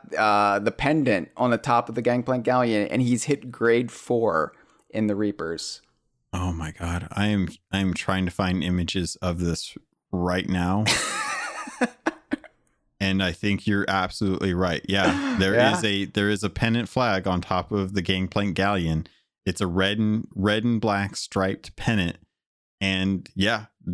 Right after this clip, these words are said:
Speaker 2: that is definitely four, four red stripes.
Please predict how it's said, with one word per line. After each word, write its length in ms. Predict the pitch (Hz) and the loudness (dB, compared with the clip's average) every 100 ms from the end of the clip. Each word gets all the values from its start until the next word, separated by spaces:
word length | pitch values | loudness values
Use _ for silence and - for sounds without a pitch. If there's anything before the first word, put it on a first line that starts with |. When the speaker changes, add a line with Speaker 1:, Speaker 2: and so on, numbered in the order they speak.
| - | -6
Speaker 2:
that 300 | 101 98 101 | -2 0 0
is 260 | 107 101 - | -2 -4 -2
definitely 640 | 101 95 104 98 101 98 | -2 0 -2 0 0 0
four, 300 | 95 - 101 92 - - | -2 -2 -2 -2 -6 -4
four 320 | - 104 110 | 0 0 2
red 240 | 107 107 | 0 -2
stripes. 540 | - 120 107 - - | -4 -2 -2 -4 -10